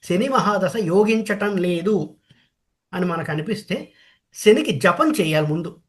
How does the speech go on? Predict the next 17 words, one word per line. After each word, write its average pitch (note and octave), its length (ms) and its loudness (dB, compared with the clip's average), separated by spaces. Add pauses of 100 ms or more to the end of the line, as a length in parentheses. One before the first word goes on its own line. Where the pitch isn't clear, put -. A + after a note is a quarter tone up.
(220)
అంటే B3+ 280 -6 (340)
ఒక C#3+ 160 -6 (220)
పురోహితుడిని E3 460 -2
పిలుచుకుంటే D3 600 -6 (280)
శనికి F#3+ 200 4
జపం D3+ 340 -2
చేయిస్తారు. C#3 460 0 (120)
దాని D3+ 240 -2
వలన F#3 420 0 (460)
చాలా D#3+ 160 0
వరకు F#3 280 0
కొంతవరకు E3 440 -8
సావధాన G3 500 2
పడుతుంది F3 440 -2
జీవితం D#3 400 -4
అని D#3 120 -4
చెప్పుకోవచ్చు. D3 560 -6